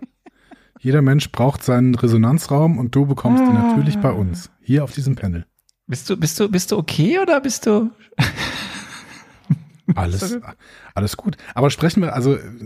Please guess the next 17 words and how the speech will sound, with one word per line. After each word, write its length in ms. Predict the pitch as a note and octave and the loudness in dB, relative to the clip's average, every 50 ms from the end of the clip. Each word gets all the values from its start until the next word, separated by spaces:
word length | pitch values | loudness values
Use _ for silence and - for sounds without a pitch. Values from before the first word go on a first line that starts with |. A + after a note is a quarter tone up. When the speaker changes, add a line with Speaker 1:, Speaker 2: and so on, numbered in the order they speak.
| - - - _ _ _ _ - _ _ _ _ _ _ - - - - - - - - - - - - | -20 -20 -20 _ _ _ _ -20 _ _ _ _ _ _ -20 -20 -20 -20 -14 -10 -10 -10 -10 -12 -14 -6
Speaker 1:
also 180 | - A#2+ A2+ B2 | -4 0 2 4
wir 80 | C3+ | 4
müssen 240 | C3+ D3 F3+ - G3+ | 6 4 4 4 2
ja 100 | F3 D#3 | 2 2
immer 140 | D3 D#3 E3 | 4 4 4
hier 160 | D3+ D#3 E3 | 4 4 4
über 100 | D3 C#3+ | 4 4
Sachen 240 | C3 C#3+ D#3 - F3+ | 4 2 2 2 0
sprechen, 460 | - - - D3+ C#3+ - E3 C#3+ C3 - - | 0 0 0 0 2 2 0 -2 -2 -6 -14
die 400 | - - G#2+ B2 A#2 C3+ D3 D3 | -20 -18 -10 -4 0 2 2 2
ich 100 | B2+ - | 2 2
gar 140 | C#3+ C3+ C#3 | 2 2 2
nicht 80 | C3 | 2
so 80 | B2+ C3+ | 2 2
toll 180 | A#2 A#2+ A2+ G#2+ | 2 2 0 0
finde. 360 | - A2 G2+ G2 G2+ G#2 - - | 0 0 0 2 0 0 -2 -2
Ähm, 400 | B2 A2+ A2+ A#2 A#2 A2 - | -2 0 2 2 2 0 -2